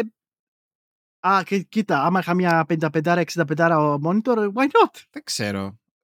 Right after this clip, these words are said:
Speaker 2: Εγώ την πενήντα πεντάρα δεν θα την είχα στο μυαλό μου για κάτι που θέλει προσοχή.
Speaker 1: Καλά,
Speaker 2: Την,
Speaker 1: ναι, οκ,
Speaker 2: την έχεις για να
Speaker 1: οκ.
Speaker 2: αράξεις πίσω και να πεθάνεις εκεί πέρα.
Speaker 1: Οκ, οκ, το δέχομαι.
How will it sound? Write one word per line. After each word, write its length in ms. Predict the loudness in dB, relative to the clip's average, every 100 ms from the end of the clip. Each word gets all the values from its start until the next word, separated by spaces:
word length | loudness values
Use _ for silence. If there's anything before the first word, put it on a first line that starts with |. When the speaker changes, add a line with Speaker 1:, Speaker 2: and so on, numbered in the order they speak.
| _
Speaker 2:
Εγώ 380 | -6 -4 0 -2
την 140 | -2 0
πενήντα 340 | 0 2 0
πεντάρα 480 | 0 0 0 2 0
δεν 120 | -2
θα 100 | -4
την 160 | -4 -6
είχα 140 | -6
στο 180 | -8 -8
μυαλό 300 | -6 -4 -6
μου 60 | -6
για 160 | -8
κάτι 260 | -6 -8 -8
που 120 | -16
θέλει 260 | -8 -8 -8
προσοχή. 500 | -10 -10 -10 -14 -4
Speaker 1:
Καλά, 460 | -2 0 0 -2 -8
Speaker 2:
Την, 80 |
Speaker 1:
ναι, 280 | -10 -6 -6
οκ, 100 | -4
Speaker 2:
την 100 | -2
έχεις 240 | 0 0 0
για 140 | 0
να 140 | 2
Speaker 1:
οκ. 60 | 2
Speaker 2:
αράξεις 440 | 2 2 0 -10
πίσω 420 | -4 -4 -2 -4 -6
και 120 | -6
να 320 | -2 -2 -4 _
πεθάνεις 560 | -8 -2 2 0 -2 -10
εκεί 180 | -12 -10
πέρα. 460 | -6 -6 -8 -14 _ _ _ _ _ _ _ -4
Speaker 1:
Οκ, 180 | -4 0 0 2
οκ, 320 | 0 -4 -6
το 80 | -6
δέχομαι. 480 | -6 -6 -6 -12 -14